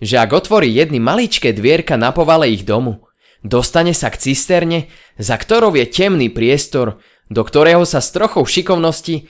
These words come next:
a opatrnosti dá tiež dostať. Bolo to čosi ako tmavý tunel s murovanou stenou na jednej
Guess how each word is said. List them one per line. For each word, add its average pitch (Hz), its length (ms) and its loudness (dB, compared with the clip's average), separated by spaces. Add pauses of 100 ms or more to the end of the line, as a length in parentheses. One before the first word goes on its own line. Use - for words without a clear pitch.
(120)
a 98 120 -2
opatrnosti 147 800 2
dá 143 280 2
tiež 117 340 -4
dostať. - 580 -6 (720)
Bolo 214 320 2
to 131 80 -2
čosi 185 320 0
ako 127 240 -2
tmavý 156 320 2
tunel 139 400 0
s 107 80 -4
murovanou 156 560 2
stenou 127 400 -4
na 104 160 -2
jednej 127 560 -2